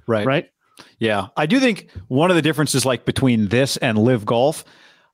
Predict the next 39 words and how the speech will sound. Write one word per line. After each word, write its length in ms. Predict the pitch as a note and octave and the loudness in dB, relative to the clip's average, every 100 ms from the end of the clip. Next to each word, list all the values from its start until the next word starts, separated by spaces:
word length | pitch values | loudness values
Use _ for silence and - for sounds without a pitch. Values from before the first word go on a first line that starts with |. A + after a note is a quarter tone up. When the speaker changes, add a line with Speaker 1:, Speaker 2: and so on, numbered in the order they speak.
| - | -2
Speaker 1:
uh, 240 | B2+ B2 - | 0 0 -2
is 180 | D3 A2 | -6 -6
one 400 | A#2+ D#3+ G#3 F#3+ | -2 0 0 0
day 220 | E3+ D#3+ | 0 0
maybe 440 | C#3+ D3+ D3 C#3 | -2 -2 0 0
everyone 440 | C3+ C3+ C#3 B2+ A#2+ | 0 0 0 0 0
will 80 | A2 | -2
care 260 | A#2+ B2 | 0 0
about 320 | C3+ C#3 C3+ | 2 0 0
Live 220 | D3 C#3+ C3+ | 0 0 0
Golf, 400 | C#3 E3+ E3+ C3+ | -2 -2 -4 -2
right? 240 | C3 D3+ _ _ _ _ _ _ | -2 -4 _ _ _ _ _ _
Whether 340 | - D#3+ A3 G#3 | -2 0 4 4
or 80 | E3+ | 4
not 320 | E3+ E3+ - | 0 0 0
people 240 | D#3+ E3 | 0 2
are 60 | C#3 | 0
consuming 480 | C3 B2 D#3+ C#3+ B2 | 0 0 0 0 0
content 500 | C#3 C#3 C#3+ B2 - | 0 -2 -2 -6 -2
Fourth 240 | C3+ C3 | -2 -2
of 60 | G#2+ | -2
July 280 | A#2+ A#2 | 0 0
weekend, 400 | A2 C3 D3 D#3 | -2 -4 -2 -2
we 140 | C#3 D#3 | 0 0
know, 420 | C#3+ C3 D3+ C#3 _ | 2 0 -2 -6 _
we 100 | C3+ | -2
see 200 | B2+ D#3 | 0 2
the 80 | D3 | 2
numbers. 340 | C#3 D3+ E3+ B2 | 2 0 -2 -2
Less 160 | C3 | -4
people 260 | - D#3+ B2 | -2 -4 -4
consume 360 | A#2+ - C#3 | -8 -4 -2
it 80 | C#3+ | -2
right 180 | C#3+ D3 | -2 -2
now 200 | C#3+ D3 | -2 -2
than 120 | B2+ | 0
normally 320 | B2 C3 C3 | 0 0 0
consume 380 | B2 A#2 C#3 C#3 | -4 -6 -6 -4
it. 100 | D3+ | -6